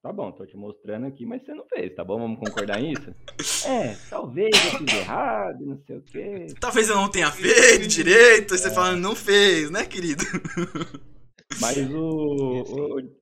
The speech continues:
Speaker 1: o, o John, quando, quando você entrou na pegada, eu até lembro que eu tava de festa, mas foi bem curto, eu voltei rápido.
Speaker 4: Voltou.
Speaker 1: E, mano, eu lembro que eu fui o primeiro a te levar lá na estação,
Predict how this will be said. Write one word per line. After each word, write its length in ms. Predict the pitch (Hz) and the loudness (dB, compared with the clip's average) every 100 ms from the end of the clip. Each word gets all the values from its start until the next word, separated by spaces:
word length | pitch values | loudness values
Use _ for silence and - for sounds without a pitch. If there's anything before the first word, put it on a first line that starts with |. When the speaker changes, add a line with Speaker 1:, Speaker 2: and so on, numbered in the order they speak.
| _ _ 135 | _ _ -12
Speaker 1:
o, 20 | |
o 40 | 139 | -8
John, 280 | 160 170 123 | -6 -6 -8
quando, 600 | 131 135 143 143 131 - | -8 -6 -4 -4 -6 -8
quando 180 | 131 131 | -10 -12
você 100 | 139 | -12
entrou 160 | 131 - | -12 -10
na 40 | |
pegada, 320 | - 127 131 | -10 -10 -10
eu 60 | 127 | -10
até 160 | - 135 | -8 -6
lembro 320 | 131 135 131 | -4 -4 -8
que 680 | 135 120 120 110 104 95 82 | -10 -10 -8 -8 -8 -10 -12
eu 120 | 90 | -14
tava 200 | - 104 | -12 -12
de 80 | 107 | -12
festa, 380 | - 117 120 131 | -10 -10 -8 -8
mas 180 | 127 117 | -8 -8
foi 120 | - | -10
bem 160 | 120 127 | -8 -8
curto, 300 | 123 127 120 | -8 -10 -10
eu 40 | |
voltei 300 | 107 107 117 | -12 -12 -12
rápido. 460 | 110 101 - 131 131 _ _ 101 | -10 -8 -10 -10 -12 _ _ _
Speaker 4:
Voltou. 220 | 95 131 | -8 -2
Speaker 1:
E, 20 | |
mano, 220 | 170 139 - | 0 -2 -2
eu 100 | 131 | -4
lembro 340 | 151 185 190 - | -2 -2 -4 -4
que 100 | 175 | -6
eu 80 | 139 - | -8 -6
fui 240 | 165 156 | -6 -6
o 80 | 143 | -8
primeiro 580 | 143 151 151 151 185 226 | -10 -6 -4 -2 -2 -2
a 80 | 240 | -4
te 120 | 175 | -6
levar 240 | 165 151 151 | -6 -2 -2
lá 80 | 147 | -2
na 100 | 156 | -6
estação, 680 | 170 151 - 127 127 180 | -6 -8 -8 -6 -4 -6